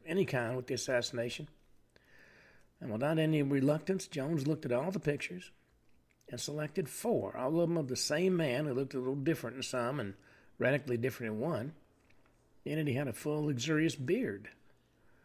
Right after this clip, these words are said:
Jones was firm in his identification, picking that one man, rejecting all the others, including a number of photographs of Lee Harvey Oswald,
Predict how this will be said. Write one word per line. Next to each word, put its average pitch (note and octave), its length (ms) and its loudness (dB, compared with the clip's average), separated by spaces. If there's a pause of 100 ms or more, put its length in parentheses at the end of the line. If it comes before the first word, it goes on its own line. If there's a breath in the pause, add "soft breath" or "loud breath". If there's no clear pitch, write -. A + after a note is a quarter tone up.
(400 soft breath)
Jones D3+ 280 -4
was B2+ 140 0
firm F#3+ 300 0
in E3+ 60 6
his E3 160 4
identification, E3 760 0
picking D#3 280 -2
that D3+ 200 0
one D3+ 260 2
man, D#3 260 2
rejecting C#3+ 500 -2
all D#3 160 2
the C3+ 160 2
others, D#3+ 320 2
including D#3+ 500 2
a B2 60 0
number E3 320 0
of D3 100 0
photographs F3+ 560 0
of E3+ 140 2
Lee E3+ 120 0
Harvey F#3 320 2
Oswald, C3+ 440 0